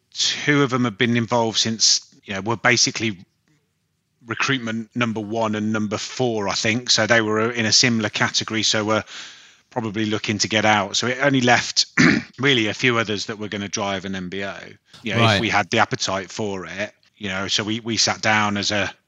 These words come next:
Speaker 1: as a, as a four, you know, and had some pretty frank conversations. We'd worked together for a long time, and, and there was lots of honesty in there, which really helped, you know. And actually, as, as it turns out,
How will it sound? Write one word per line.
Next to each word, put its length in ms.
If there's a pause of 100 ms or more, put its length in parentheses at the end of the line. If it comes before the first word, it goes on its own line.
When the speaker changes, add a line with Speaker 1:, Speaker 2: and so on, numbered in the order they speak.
(440)
Speaker 1:
as 140
a, 120
as 140
a 60
four, 580 (340)
you 120
know, 60
and 80
had 140
some 180
pretty 300 (100)
frank 460
conversations. 760
We'd 140
worked 200
together 300
for 180
a 40
long 260
time, 440
and, 240
and 160
there 80
was 140
lots 180
of 80
honesty 440
in 100
there, 200
which 220
really 180
helped, 600 (180)
you 120
know. 120
And 80
actually, 440 (180)
as, 240
as 120
it 120
turns 340
out, 480